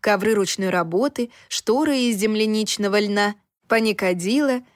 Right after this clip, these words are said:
подвесные витражи и пучки трав, раскачивающиеся под потолком. Камин и вовсе занимал полдома. Из красного кирпича он тянулся вдоль всей стены — но источал не жар, а прохладу,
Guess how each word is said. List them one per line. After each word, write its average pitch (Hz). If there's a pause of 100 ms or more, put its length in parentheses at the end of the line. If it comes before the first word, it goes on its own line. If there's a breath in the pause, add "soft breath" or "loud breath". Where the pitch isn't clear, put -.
подвесные 262
витражи 208
и 285
пучки 247
трав, 202 (180 loud breath)
раскачивающиеся 190
под 190
потолком. 180 (420)
Камин 311
и 392
вовсе 202
занимал 202
полдома. 190 (460)
Из 220
красного 202
кирпича 208 (140 soft breath)
он 254
тянулся 277
вдоль 233
всей 226
стены — 208 (260)
но 208
источал 190
не 196
жар, 190
а 226
прохладу, 254